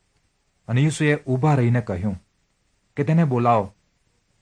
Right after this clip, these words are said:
અને આંધળાને બોલાવીને તેઓ તેને કહે છે કે, "હિંમત રાખ,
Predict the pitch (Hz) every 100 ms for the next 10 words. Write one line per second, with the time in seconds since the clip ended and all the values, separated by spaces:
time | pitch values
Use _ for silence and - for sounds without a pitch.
0 | _ _ _ _ _ - 120 127 131 143
1 | 143 131 113 117 131 131 113 104 123 120
2 | 120 113 110 98 95 101 92 _ _ _
3 | _ _ 110 135 135 139 - 92 -